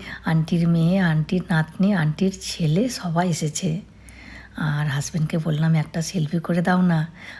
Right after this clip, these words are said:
আর এই যে আমরা সবাই মিলে এখন একই ফ্রেমে চলে এসেছি। এগুলোই সব তো স্মৃতি হয়ে রয়ে যাবে। আর দেখুন, ওখানে একটি দোলনা রেখেছে, তো ওই দোলনাটিতে বাচ্চাটিকে শুইয়ে দোলাবে,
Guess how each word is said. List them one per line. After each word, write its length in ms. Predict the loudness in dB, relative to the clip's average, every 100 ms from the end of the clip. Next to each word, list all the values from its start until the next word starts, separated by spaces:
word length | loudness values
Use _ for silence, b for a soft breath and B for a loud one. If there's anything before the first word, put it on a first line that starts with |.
| -2
আর 100 | 2
এই 140 | 2
যে 240 | 2 -2 -6 B B 2
আমরা 260 | 4 4
সবাই 520 | 0 -2 -2 2 4
মিলে 300 | 4 4 4
এখন 360 | 2 0 0 0
একই 280 | 0 0 -2
ফ্রেমে 320 | 0 2 2
চলে 240 | 2 0
এসেছি। 480 | 0 -2 -4 -2 -2 -6 B B B 2
এগুলোই 360 | 4 6 4
সব 240 | 4 2 0
তো 200 | 2 -2
স্মৃতি 380 | 0 0 2 2
হয়ে 240 | 4 4 4
রয়ে 140 | 2
যাবে। 420 | 2 0 0 -4 -6 -14 b b b -20 _ _ _ _ _ _ _ _ _ _ _ b b b b -4
আর 180 | 0
দেখুন, 400 | 6 6 8 4 4
ওখানে 320 | 4 6 8 6
একটি 240 | 6 6
দোলনা 320 | 8 8 8
রেখেছে, 480 | 6 6 2 4 2
তো 140 | 6
ওই 120 | 6 6
দোলনাটিতে 720 | 4 4 4 2 0 2 2
বাচ্চাটিকে 680 | 2 -2 -2 -2 0 0
শুইয়ে 420 | 0 2 4 6 6
দোলাবে, 520 | 4 4 2 0